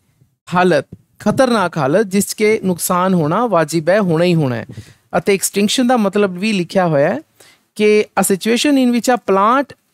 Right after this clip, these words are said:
an animal, a way of life stops existing। ਕਿ ਇੱਕ ਅਜਿਹੀ ਹਾਲਤ ਜਿਸ ਵਿੱਚ ਕੋਈ ਵੀ ਪਲਾਂਟ ਹੋਵੇ, ਪੌਦਾ ਹੋਵੇ ਜਾਂ ਕੋਈ ਐਨੀਮਲ ਹੋਵੇ,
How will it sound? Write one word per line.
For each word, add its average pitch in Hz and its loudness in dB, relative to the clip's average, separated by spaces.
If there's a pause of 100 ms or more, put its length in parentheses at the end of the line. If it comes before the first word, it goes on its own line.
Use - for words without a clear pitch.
(140)
an 180 0
animal, 214 2
a 190 0 (100)
way 185 4
of 220 0
life 160 0
stops 196 0 (100)
existing। 175 -2 (260)
ਕਿ 226 2
ਇੱਕ - -8 (180)
ਅਜਿਹੀ 247 4
ਹਾਲਤ 240 2
ਜਿਸ 214 0
ਵਿੱਚ 240 -4
ਕੋਈ 247 2
ਵੀ 247 0
ਪਲਾਂਟ 190 0
ਹੋਵੇ, 202 2
ਪੌਦਾ 165 0
ਹੋਵੇ 196 0
ਜਾਂ 180 0
ਕੋਈ 214 -2
ਐਨੀਮਲ 202 2
ਹੋਵੇ, 190 0